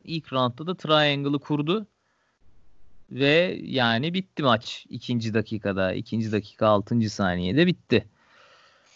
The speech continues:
Paul Craig de yani bir yeniliyor, bir galibiyet alıyor falan filan. Hani light heavyweight'te çok istediği yerlere gelemiyor ama bakalım yani bu galibiyetle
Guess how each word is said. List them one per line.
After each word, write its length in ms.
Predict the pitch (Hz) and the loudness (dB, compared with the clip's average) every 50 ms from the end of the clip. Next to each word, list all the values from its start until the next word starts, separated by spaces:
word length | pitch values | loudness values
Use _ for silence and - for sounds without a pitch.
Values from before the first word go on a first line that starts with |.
| _ | _
Paul 220 | - 180 175 175 170 | 4 6 6 6 6
Craig 340 | - 185 185 180 160 143 | 4 4 4 4 4 4
de 360 | 156 170 170 170 160 147 98 52 50 - - - 60 62 60 58 67 62 - - 50 50 50 50 - _ _ _ _ - | 6 6 6 6 4 0 -2 -6 -12 -20 -20 -20 -20 -20 -20 -18 -20 -20 -20 -20 -20 -20 -20 -20 -20 _ _ _ _ -6
yani 380 | - 139 131 127 127 135 135 | -2 2 2 2 2 2 2
bir 80 | 139 165 | 2 4
yeniliyor, 540 | 165 156 151 147 151 156 151 139 127 127 127 | 6 6 6 6 4 4 4 4 4 4 4
bir 220 | 139 139 139 131 | 4 2 4 6
galibiyet 540 | 135 135 135 131 131 127 135 131 131 - 139 | 6 6 6 6 6 4 2 2 2 2 0
alıyor 360 | 123 113 110 107 104 107 107 | 0 0 0 0 0 0 0
falan 320 | 107 117 117 113 110 107 | 2 2 2 4 2 0
filan. 300 | 104 - - 101 110 147 | 0 -2 -4 -4 -4 -4
Hani 260 | 135 127 131 135 135 127 | -2 -4 -2 -2 0 2
light 280 | 131 131 131 131 - | 4 4 4 4 2
heavyweight'te 720 | 131 127 123 120 113 110 110 107 _ _ - 160 165 170 - - _ _ _ _ _ _ - - - - - - - _ _ | 0 0 2 2 2 2 0 0 _ _ -2 0 0 0 -2 -4 _ _ _ _ _ _ -20 -18 -18 -20 -20 -20 -20 _ _
çok 540 | _ - - 147 - - - - - - - - - - - | _ -4 -2 -2 -2 -4 -12 -20 -20 -20 -20 -20 -20 -20 -12
istediği 480 | - 139 113 - - - 139 135 143 143 | -10 -10 -10 -4 0 0 2 4 4 6
yerlere 440 | 135 123 117 110 110 113 127 165 165 | 6 6 4 4 2 2 2 2 2
gelemiyor 520 | 160 170 165 151 156 135 113 104 110 151 | 4 4 4 4 2 2 0 0 0 0
ama 400 | 185 202 202 170 147 160 214 269 - _ _ _ _ _ _ _ _ _ _ _ - | 0 0 0 2 0 0 -2 -4 -8 _ _ _ _ _ _ _ _ _ _ _ -8
bakalım 280 | 139 - - 190 175 | -6 0 2 2 2
yani 200 | 147 123 117 117 | 4 2 2 2
bu 60 | 127 127 | 2 2
galibiyetle 800 | 127 123 120 117 117 110 110 107 104 104 _ - 123 131 127 | 4 4 4 4 2 0 -2 -2 -4 -4 _ -2 -2 -2 -2